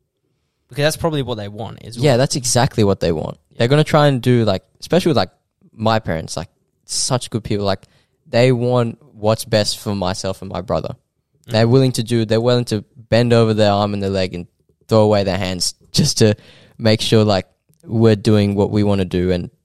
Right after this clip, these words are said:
Speaker 2: being successful.
Speaker 1: Yeah.
Speaker 2: And I think that's the case with a lot of parents. It's just, like, the children aren't allowing their parents to love them,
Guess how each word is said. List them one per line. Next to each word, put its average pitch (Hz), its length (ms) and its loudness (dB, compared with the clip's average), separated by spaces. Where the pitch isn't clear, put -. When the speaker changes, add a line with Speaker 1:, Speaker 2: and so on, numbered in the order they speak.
Speaker 2:
being 98 180 4
successful. - 640 -2
Speaker 1:
Yeah. - 140 -18
Speaker 2:
And 131 120 0
I 151 60 4
think 254 200 -2
that's 151 160 2
the 147 80 0
case 165 260 2
with 143 80 0
a 120 60 4
lot 110 200 4
of 151 120 -2
parents. 90 480 -2
It's - 120 -2
just, 156 200 2
like, 139 180 2
the 131 140 2
children 143 500 0
aren't 110 440 0
allowing 110 520 2
their 107 120 4
parents 104 460 2
to - 220 0
love 101 280 0
them, - 200 -12